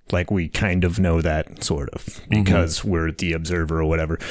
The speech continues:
Speaker 1: So when we manage to convince the big consciousness that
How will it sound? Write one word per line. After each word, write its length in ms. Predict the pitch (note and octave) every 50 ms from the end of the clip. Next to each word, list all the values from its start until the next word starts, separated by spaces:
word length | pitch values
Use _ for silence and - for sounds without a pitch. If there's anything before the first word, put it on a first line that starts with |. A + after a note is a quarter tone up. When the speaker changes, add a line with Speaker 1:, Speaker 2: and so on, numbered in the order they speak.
| - -
Speaker 1:
So 260 | - - - B2+ G2+ G2+
when 180 | G#2+ G#2 G#2+
we 140 | A#2 C3 C3+
manage 540 | B2+ B2 A#2+ B2 A#2+ A#2 A2+ A2 G2+ - -
to 200 | - - B2 A#2
convince 800 | A2+ - B2 B2+ G#2+ F#2 F#2+ A#2 A#2 A2+ G2+ - - - - -
the 400 | - - - F2 F2+ - A#2+ G#2+
big 440 | F#2+ E2+ D#2+ G#2+ A2 G#2+ G2+ F#2+ -
consciousness 1120 | - - - A2 G#2+ A2 G#2 - - G2 F2 - - G2 E2+ E2+ E2 - - - - - - - - - - _
that 600 | - F#2 F#2 F2+ F2+ F2 F2 E2+ - - - -